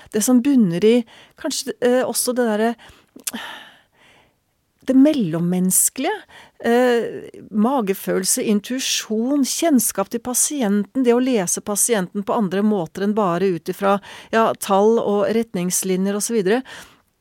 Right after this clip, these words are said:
Vi har mistet så mye på veien der, og jeg, jeg synes synd på fastlegen. Er det rart de blir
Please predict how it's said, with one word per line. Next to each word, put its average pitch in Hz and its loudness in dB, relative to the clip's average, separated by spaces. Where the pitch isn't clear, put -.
Vi 196 0
har 202 4
mistet 226 2
så 214 0
mye 190 0
på 202 -6
veien 175 -2
der, 262 -2
og 254 -2
jeg, 285 0
jeg 285 -4
synes - -2
synd 147 0
på 175 0
fastlegen. 185 -2
Er 294 -2
det 240 2
rart 143 -2
de 190 -4
blir 170 -2